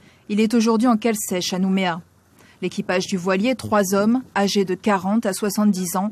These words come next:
Ils sont d'origine néerlandaise, hispano-péruvienne et polonaise.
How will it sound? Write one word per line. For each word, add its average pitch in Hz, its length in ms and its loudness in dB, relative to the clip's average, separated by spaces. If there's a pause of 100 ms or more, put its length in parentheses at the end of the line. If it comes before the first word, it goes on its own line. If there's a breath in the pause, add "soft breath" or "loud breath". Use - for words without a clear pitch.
(340 loud breath)
Ils 190 120 -2
sont 196 160 0
d'origine 190 440 0
néerlandaise, 220 840 2
hispano-péruvienne 214 1200 0 (100)
et 185 80 -4
polonaise. 190 640 0